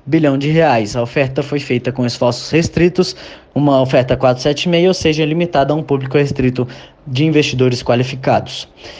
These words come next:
Ipera. A Ipera aprovou a distribuição de juros sobre capital próprio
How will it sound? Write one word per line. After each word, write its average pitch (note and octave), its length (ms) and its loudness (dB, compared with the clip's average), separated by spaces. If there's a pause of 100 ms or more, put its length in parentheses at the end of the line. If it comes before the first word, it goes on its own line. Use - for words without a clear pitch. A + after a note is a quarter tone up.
(380)
Ipera. E3 640 2
A D3 120 2
Ipera D#3 300 4
aprovou E3 420 4
a F3+ 40 6
distribuição E3 540 0
de D#3 140 -2
juros E3+ 300 0
sobre E3 200 -2
capital F3 440 0
próprio D3 420 0